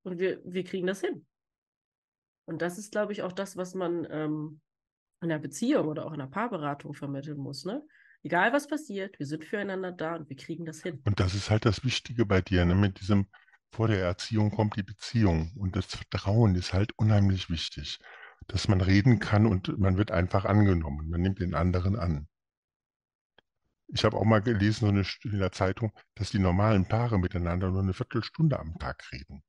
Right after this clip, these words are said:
Speaker 2: Und das eigentlich in der Partnerschaft nicht viel, ne?
Speaker 1: Ja, dafür ist B D S M halt auch toll, ne? Weil du bist ja gezwungenermaßen darauf angewiesen, dass man miteinander redet, ne?
Speaker 2: Mhm.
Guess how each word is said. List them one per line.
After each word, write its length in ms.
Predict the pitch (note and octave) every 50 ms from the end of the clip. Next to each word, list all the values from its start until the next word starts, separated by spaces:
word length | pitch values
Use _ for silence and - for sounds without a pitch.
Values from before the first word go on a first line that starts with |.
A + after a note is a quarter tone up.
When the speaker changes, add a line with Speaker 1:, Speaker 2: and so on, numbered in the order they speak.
| _ _ _ _ _ _ _ _ _ _ _ _ _ _ _ -
Speaker 2:
Und 200 | G2+ F#2+ - -
das 60 | - _ _ _ _ _ -
eigentlich 380 | - G2 G#2 A#2 A2 G#2+ -
in 80 | A#2+ G#2
der 100 | F#2 F2
Partnerschaft 680 | - F#2 F2 F2+ - - A2+ G#2 - G#2 - - - -
nicht 240 | G2+ - - -
viel, 360 | - - C3+ F#2+ D#2+ C#2+ C#2 C#2+
ne? 260 | C#2 C#2+ D#2 E2+ - _ _ _ -
Speaker 1:
Ja, 280 | F3+ E3+ E3 - - _ _ _ _
dafür 300 | - D3 C#3 - - F3+
ist 140 | E3+ - -
B 100 | F#3 F3+
D 100 | E3+ E3 -
S 140 | D3+ -
M 140 | - - F3 E3
halt 220 | D3+ C#3+ C#3+ -
auch 180 | D3 - - -
toll, 300 | - - C#3+ C3+ D3 C#3+
ne? 200 | C#3 C#3+ D#3 F3+ E3+
Weil 220 | D3+ D3+ D3 D3+ - - - - - - - - - _ _ _ _ -
du 80 | E3
bist 240 | E3 F3 E3 - -
ja 260 | D3+ C#3 B2 - - _ _ _ _ _ -
gezwungenermaßen 1120 | - - F#3 F3+ - - F3+ E3+ E3 D#3+ D3+ D3+ D3 D3+ D3+ E3 A3 - - D3 C3 - _ _ _ _ _ _ _ _ _ _ _ _ _ _ _ _
darauf 280 | - D#3+ D3 C#3+ D3 -
angewiesen, 580 | - - A3 A3+ G#3 F3 C#3+ D#3 D3+ D3+ D#3 D3
dass 180 | C#3+ C#3+ - -
man 140 | C#3 C3+
miteinander 560 | C3+ C#3 C3 D3 C3+ B2+ B2+ B2+ C3 C#3+ C#3 C#3
redet, 400 | C#3 C#3 D3 - - - _ -
ne? 200 | D3+ E3+ F3+ F3+ _ _ _ _ _ _ -
Speaker 2:
Mhm. 300 | B2+ A2 G2+ F2 G2 A#2+